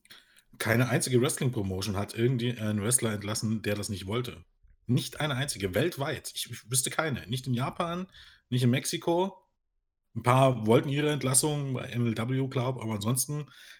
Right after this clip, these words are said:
nicht einer hat irgendjemand entlassen und die meisten Promotions haben sogar die Leute weiter bezahlt, ne? Also zumindest, wo es Ring of Honor zum Beispiel, A E W, obwohl sie nicht eingesetzt wurden. Ne? Also das, warum?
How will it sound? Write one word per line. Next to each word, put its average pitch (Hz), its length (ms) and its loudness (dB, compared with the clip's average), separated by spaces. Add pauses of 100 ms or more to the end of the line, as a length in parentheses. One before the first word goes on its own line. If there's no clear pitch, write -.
nicht - 220 0
einer 131 220 2
hat 131 140 4
irgendjemand 127 320 2
entlassen 113 480 0
und 131 160 -4
die 123 60 2
meisten 127 320 2
Promotions 131 480 0
haben 123 120 2
sogar 123 180 2
die 113 80 0
Leute 113 220 0
weiter 117 220 -2
bezahlt, 113 680 -2
ne? 110 200 -2
Also 101 160 -6
zumindest, 104 440 -8
wo 101 40 -12
es - 240 -6 (220)
Ring 104 100 -8
of 101 100 -8
Honor 110 220 -2
zum 104 140 -6
Beispiel, 98 320 -10
A 95 120 -6
E 98 80 -8
W, 101 180 -6
obwohl - 240 -8
sie 107 100 -4
nicht 107 160 -6
eingesetzt - 420 -6
wurden. - 140 -20 (680)
Ne? 113 240 0
Also 107 180 -2
das, - 240 4 (600)
warum? 135 560 6